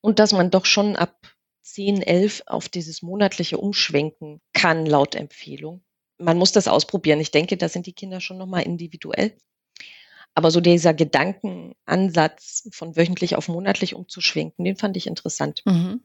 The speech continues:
Speaker 2: In vielen Familien ist es so, ich weiß nicht, wie es bei euch aussieht, dass die Eltern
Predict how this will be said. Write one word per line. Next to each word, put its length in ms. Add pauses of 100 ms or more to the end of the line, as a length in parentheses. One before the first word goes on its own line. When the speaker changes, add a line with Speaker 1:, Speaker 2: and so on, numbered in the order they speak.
(100)
Speaker 2:
In 160
vielen 440
Familien 460
ist 180
es 180
so, 320
ich 260
weiß 200
nicht, 120
wie 60
es 100
bei 120
euch 160
aussieht, 340
dass 160
die 140
Eltern 500